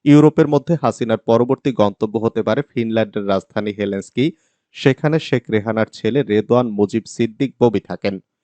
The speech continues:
ফিনল্যান্ডে শেখ হাসিনা রাজনৈতিক আশ্রয়ের জন্য আবেদন করতে পারেন কিনা এমন প্রশ্ন করা হয়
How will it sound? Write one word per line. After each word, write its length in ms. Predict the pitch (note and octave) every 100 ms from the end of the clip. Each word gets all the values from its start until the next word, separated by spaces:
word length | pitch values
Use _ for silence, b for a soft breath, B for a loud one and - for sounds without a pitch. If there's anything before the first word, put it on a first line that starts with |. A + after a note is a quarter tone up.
| _ _
ফিনল্যান্ডে 500 | D3 C#3+ D3+ D3 E3+
শেখ 220 | E3+ B2+ -
হাসিনা 320 | A#2+ - C3+
রাজনৈতিক 480 | A#2+ G2+ - G#2 G#2
আশ্রয়ের 400 | G2+ - - B2
জন্য 180 | A2+ B2
আবেদন 340 | A2 G2 G2+ G2
করতে 340 | - G2+ G#2+
পারেন 340 | - G2+ G2+ G2
কিনা 320 | - G2 A2 -
এমন 200 | G#2 G2+
প্রশ্ন 260 | - A#2 - C#3
করা 220 | C3+ C3
হয় 240 | C#3 C#3+